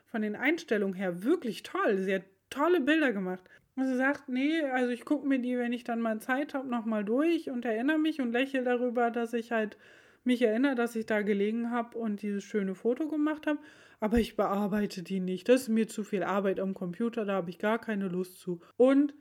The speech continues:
also hochladen möchte ich die auch nicht, weil da müsste ich mich ja auch dann drum kümmern.“ Und ich war so ein bisschen überfahren, weil ich halt dachte, „Okay, aber das ist ja genau das, wofür ich Fotos mache.“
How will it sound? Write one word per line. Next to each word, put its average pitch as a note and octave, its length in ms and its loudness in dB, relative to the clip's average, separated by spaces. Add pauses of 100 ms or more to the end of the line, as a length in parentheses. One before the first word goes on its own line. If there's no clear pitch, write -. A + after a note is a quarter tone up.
(120)
also G#3+ 360 4
hochladen A#3 600 6
möchte A3 340 0
ich G3 80 -10
die G3 160 -2
auch A3 180 2
nicht, B3+ 360 -2
weil G#3 440 2
da A#3 120 8
müsste A#3+ 340 6
ich G#3+ 60 2
mich A3 220 0
ja G#3+ 180 4
auch G#3+ 160 4
dann G3 300 -2
drum G3 240 -2
kümmern.“ F3 480 -6 (1700)
Und F3+ 160 -6
ich F3+ 200 -10
war C4 480 0
so - 140 -6
ein F#3 120 -2
bisschen C#4 520 -2
überfahren, G#3 640 -4
weil A3 160 2
ich A3 120 -6
halt F#3+ 200 -2
dachte, G#3 260 -4
„Okay, B3 420 -4
aber F#3+ 280 -2
das G3+ 200 -6
ist G#3 160 -12
ja G3 120 -2
genau G3+ 400 -4
das, B3 440 -8 (120)
wofür A#3 600 -4
ich A#3+ 280 -2
Fotos B3+ 480 -6
mache.“ F3+ 400 -12